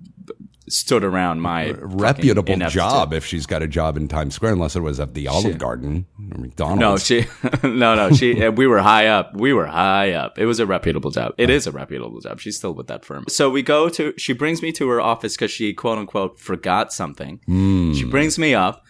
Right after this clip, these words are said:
Speaker 1: We go to the, we go to her office, right? And, uh, she, she was, uh, entry at that point. Uh, she was,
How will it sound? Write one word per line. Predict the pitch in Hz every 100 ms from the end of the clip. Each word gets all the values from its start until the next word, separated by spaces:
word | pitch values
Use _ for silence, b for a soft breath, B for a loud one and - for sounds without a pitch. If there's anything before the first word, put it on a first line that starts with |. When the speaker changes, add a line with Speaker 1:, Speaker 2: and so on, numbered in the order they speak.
| b
Speaker 1:
We | 127 120
go | 139 160
to | 160 139
the, | 135 131
we | 117 110
go | 127
to | 147
her | 139 123
office, | 92 82 90 98 - -
right? | 90 95 - 120
And, | 127 131 113
uh, | 147 139 139 135
she, | - 151 147
she | - 147
was, | 135 120
uh, | - 120 -
entry | 123 - 139 131 -
at | - 123
that | 131 123
point. | 131 131 -
Uh, | 107
she | -
was, | 113 107 101 -